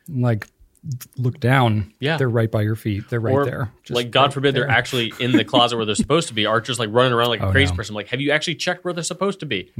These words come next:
Speaker 2: 'Cause
Speaker 1: Mm.
Speaker 2: me and your mom probably found them and put them away.
Speaker 1: Oh, yeah. No, you can't do that. No, if you, like, I'm, I'm that way too. Like, if Rachel, like, puts my jacket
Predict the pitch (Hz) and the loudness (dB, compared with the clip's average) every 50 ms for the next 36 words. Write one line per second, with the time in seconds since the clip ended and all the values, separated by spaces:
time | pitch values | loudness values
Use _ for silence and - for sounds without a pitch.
0 | 107 104 107 101 98 98 110 131 151 160 156 156 156 151 - 117 110 117 147 175 | -2 0 0 0 0 2 2 2 0 0 0 -2 -2 -2 0 0 0 0 0 0
1 | 185 180 180 175 156 156 156 156 156 127 104 95 - 208 208 - 151 151 165 170 | -2 0 0 0 0 0 0 -2 -2 -4 -6 -6 -6 -6 -4 -2 -2 0 0 2
2 | 156 110 78 - - _ _ _ - - - _ _ _ _ _ _ - 113 110 | 2 2 0 -2 -6 _ _ _ -8 -8 -8 _ _ _ _ _ _ 2 2 4
3 | 107 101 95 104 95 98 110 110 - - 113 95 120 127 - 123 110 104 110 - | 4 2 0 0 -2 -2 -2 -2 -2 -4 -6 -6 -6 -4 -2 -2 -4 -4 -6 -8
4 | 78 - - 95 - 117 - _ _ _ _ _ _ - 120 110 101 110 139 170 | -8 -8 -10 -10 -14 -16 -20 _ _ _ _ _ _ 2 2 4 4 4 4 4
5 | 190 170 - - - _ _ _ _ _ _ - 131 123 117 113 98 - - _ | 4 0 -4 -12 -20 _ _ _ _ _ _ 0 4 6 6 4 4 0 -8 _
6 | _ - 127 120 113 123 113 110 104 101 104 113 107 104 98 - - 110 107 113 | _ 2 4 4 4 4 2 2 0 0 0 -2 -2 -4 -4 -4 -6 -6 -4 -6
7 | 110 101 - _ - 123 113 110 127 123 120 - 127 117 101 117 110 104 107 - | -6 -8 -8 _ 0 0 2 4 4 2 2 2 2 0 2 0 0 -2 0 0
8 | - 123 113 - 107 104 92 104 95 92 101 - 123 117 120 | 0 0 0 0 -2 -2 -2 -4 -6 -6 -6 -6 -6 -6 -6